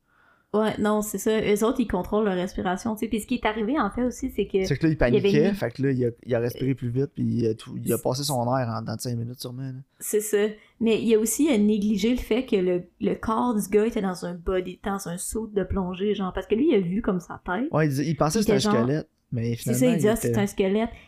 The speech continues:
Speaker 1: Mais dans le fond, le suit du gars a préservé ses tissus mous, genre.
Speaker 2: Ouais.
Speaker 1: Puis c'est ça qui a fait que quand il, il a voulu le ramasser, ben, tu sais, comme il s'est mis à spinner, puis à shifter, puis à accrocher dans sa ligne. Parce que c'était juste des os, ça l'aurait pas fait ça, tu sais.
Speaker 2: Non,
Speaker 1: Fait
Speaker 2: probablement.
Speaker 1: que c'est comme aussi,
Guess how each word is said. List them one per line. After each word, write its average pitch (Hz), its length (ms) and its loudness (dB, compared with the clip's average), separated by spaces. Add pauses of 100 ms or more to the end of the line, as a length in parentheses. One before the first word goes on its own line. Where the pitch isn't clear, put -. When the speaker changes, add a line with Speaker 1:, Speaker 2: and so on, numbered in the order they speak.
(160)
Speaker 1:
Mais 196 160 4
dans 185 100 4
le 196 60 0
fond, 247 200 2
le 196 240 4
suit - 240 0 (200)
du 185 160 2
gars 226 320 4
a 208 100 2
préservé 208 560 2
ses 214 200 -4
tissus - 300 -4
mous, 208 380 2
genre. 196 320 0
Speaker 2:
Ouais. 131 160 0 (160)
Speaker 1:
Puis 214 100 0
c'est 185 120 -2
ça 233 120 2
qui 226 140 2
a 202 80 4
fait 262 180 0
que 226 160 0
quand 208 120 2
il, 202 280 0
il 202 80 4
a 190 40 4
voulu 190 180 2
le 214 60 2
ramasser, 214 640 -2 (260)
ben, 196 140 2
tu - 60 -6
sais, 233 80 0
comme 220 160 2
il 196 40 2
s'est 202 140 -2
mis 220 160 4
à 208 80 0
spinner, 208 460 2
puis 214 80 2
à 196 40 0
shifter, - 380 -2
puis 220 80 0
à 170 40 2
accrocher 185 340 -8
dans 214 80 -2
sa 185 200 -6
ligne. 208 260 0
Parce 185 180 -4
que 285 60 0
c'était 311 100 2
juste 277 80 0
des 180 280 2
os, 302 280 0 (300)
ça 190 180 -2
l'aurait 180 200 -2
pas 233 140 0
fait 196 220 -4
ça, 226 240 -2
tu 220 60 -12
sais. 214 220 -2
Speaker 2:
Non, 123 180 -2
Speaker 1:
Fait 120 80 -6
Speaker 2:
probablement. 156 320 -2
Speaker 1:
que - 60 -8
c'est 214 120 -8
comme 208 320 2
aussi, 247 500 0